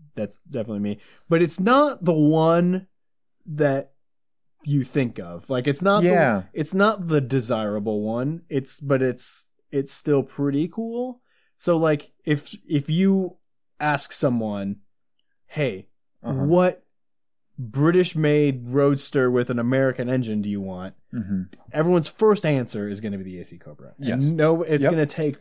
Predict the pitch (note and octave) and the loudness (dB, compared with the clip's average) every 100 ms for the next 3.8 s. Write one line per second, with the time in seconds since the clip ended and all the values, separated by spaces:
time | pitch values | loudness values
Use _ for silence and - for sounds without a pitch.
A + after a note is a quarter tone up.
0 | - D#3+ D3 C#3 C3+ B2+ A#2+ - _ _ | -8 0 2 2 2 0 -2 -8 _ _
1 | - _ _ _ _ _ - - _ F3 | -20 _ _ _ _ _ -20 -20 _ 0
2 | F#3 F3+ - _ - E3 D#3+ D3+ D#3 D3+ | 2 2 -2 _ -2 2 4 2 2 0
3 | C#3+ C#3+ C3 - B2+ D#3 D3 | 2 0 0 -4 -4 0 0